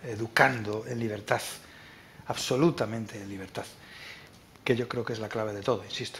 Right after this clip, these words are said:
Creo que no hay otra manera. Es decir, las leyes están bien, las penas que se impongan siempre serán pocas y pequeñas. Eh, las ayudas que se ofrezcan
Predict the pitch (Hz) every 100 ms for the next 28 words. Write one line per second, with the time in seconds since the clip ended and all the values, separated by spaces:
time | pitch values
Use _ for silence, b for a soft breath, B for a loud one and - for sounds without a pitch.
0 | - - 120 113 113 117 110 113 104 123
1 | 104 92 95 90 120 95 - 113 110 101
2 | - 98 123 120 101 - - 120 104 -
3 | - 151 135 110 - - - - - 117
4 | 104 131 117 107 - B B B B -
5 | - 131 135 131 135 135 - - - -
6 | - 165 175 165 123 139 127 104 - -
7 | - B B B B B B B 143 131
8 | 127 - 139 - 123 165 165 123 123 127
9 | 120 160 - 123 107